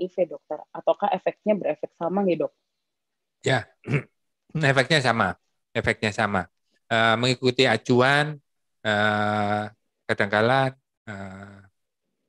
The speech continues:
Speaker 2: dexamethasone diberikan intravena, ya, sebetulnya, ya. Begitu acuan labelnya itu, bukan intramuskuler.
Speaker 1: Baik,
Speaker 2: Terima kasih, Dokter
Speaker 1: Dokter.
Speaker 2: Meli.
Speaker 1: Oke,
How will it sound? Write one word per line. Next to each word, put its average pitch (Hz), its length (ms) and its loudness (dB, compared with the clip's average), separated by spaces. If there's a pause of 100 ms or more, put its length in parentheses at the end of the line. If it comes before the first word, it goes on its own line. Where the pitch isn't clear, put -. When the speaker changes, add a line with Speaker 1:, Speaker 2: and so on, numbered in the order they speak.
(140)
Speaker 2:
dexamethasone 110 720 -2
diberikan 101 400 -2
intravena, 104 560 -4
ya, 92 160 -12 (160)
sebetulnya, 92 320 -8
ya. 98 160 -10 (1040)
Begitu 107 320 -6
acuan 98 400 0
labelnya 95 560 0
itu, 95 240 0
bukan 110 320 -4
intramuskuler. 95 800 -6 (1400)
Speaker 1:
Baik, 160 400 -18
Speaker 2:
Terima - 80 -12
kasih, - 160 -12
Dokter 95 160 -8
Speaker 1:
Dokter. 131 80 -8
Speaker 2:
Meli. 92 180 -14 (2500)
Speaker 1:
Oke, 214 120 4